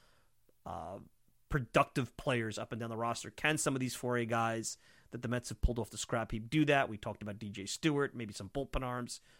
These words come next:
So we'll see. We'll continue to watch that. And then I think, you know, Mauricio is gonna be an interesting topic because even more so than Alvarez, I feel,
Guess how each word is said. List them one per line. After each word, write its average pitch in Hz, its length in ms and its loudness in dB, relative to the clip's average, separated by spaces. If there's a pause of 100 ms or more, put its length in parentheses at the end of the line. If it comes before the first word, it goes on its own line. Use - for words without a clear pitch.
So - 120 -6
we'll 104 120 -6
see. 170 340 8
We'll 131 120 4
continue 123 320 0
to 113 80 2
watch 123 300 4
that. 131 280 2 (300)
And 143 100 2
then 170 80 10
I 196 80 12
think, 190 320 4
you 160 100 6
know, 147 160 6
Mauricio 151 540 6
is 196 80 4
gonna 196 160 4
be 175 120 4
an 170 60 4
interesting 170 640 0
topic 165 480 2
because 117 380 -2 (460)
even 247 300 8
more 185 240 8
so 151 580 6
than 113 360 -2
Alvarez, 110 580 2
I 104 80 -6
feel, 101 500 -6